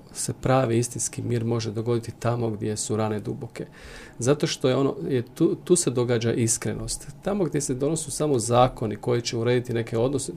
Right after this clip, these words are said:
što, daleko od toga, to je potrebno, to je nužno. Jedna svaka uređena država mora imati zakone koji će se poštivati. Ali, e, mi vjernici polazimo od onih temeljnih uvjerenja, dakle da je Bog naš stvoritelj, da smo odgovorni pred njim i pred ljudima i da moramo,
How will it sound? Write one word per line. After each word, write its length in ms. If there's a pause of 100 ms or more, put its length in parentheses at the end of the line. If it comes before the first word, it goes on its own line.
što, 200
daleko 420
od 80
toga, 260
to 120
je 140
potrebno, 400
to 120
je 60
nužno. 440
Jedna 160
svaka 360
uređena 300
država 340
mora 220
imati 220
zakone 460
koji 180
će 100
se 140
poštivati. 640 (840)
Ali, 420
e, 60 (1200)
mi 160
vjernici 500
polazimo 460
od 80
onih 240 (120)
temeljnih 480
uvjerenja, 580
dakle 320
da 100
je 60
Bog 400
naš 240
stvoritelj, 560
da 140
smo 420
odgovorni 560
pred 240
njim 220
i 80
pred 260
ljudima 480
i 120
da 100
moramo, 560